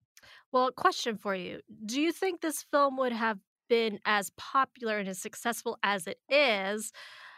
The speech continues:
right now had Eurovision gone forward this year?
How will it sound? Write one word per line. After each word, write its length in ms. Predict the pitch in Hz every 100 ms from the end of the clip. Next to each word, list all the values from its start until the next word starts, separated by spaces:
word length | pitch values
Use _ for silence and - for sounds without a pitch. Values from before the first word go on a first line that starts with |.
| - -
right 280 | 220 220 240
now 560 | 214 208 190 196 226 - _ _ -
had 540 | 220 202 247 247 240 233 -
Eurovision 840 | 233 233 233 214 226 208 214 196 185 _ _ _ _ _ _ 196 _ - 196
gone 240 | 247 226
forward 400 | 254 381 262 -
this 200 | - -
year? 320 | - 69 -